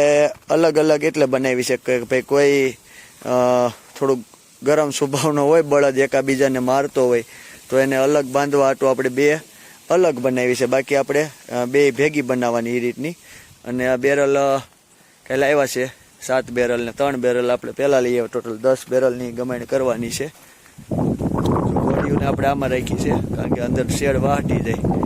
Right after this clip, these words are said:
ત્રણેય બળદ અહીંયા ગમાયણે છે, ટાઢો પવન આવે છે.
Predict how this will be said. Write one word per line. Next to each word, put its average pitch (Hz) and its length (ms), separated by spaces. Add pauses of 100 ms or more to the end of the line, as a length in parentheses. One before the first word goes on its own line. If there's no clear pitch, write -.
(460)
ત્રણેય 143 260
બળદ 135 420
અહીંયા 131 460
ગમાયણે 135 520
છે, 123 180 (1040)
ટાઢો 147 440
પવન 143 380
આવે 135 200
છે. - 180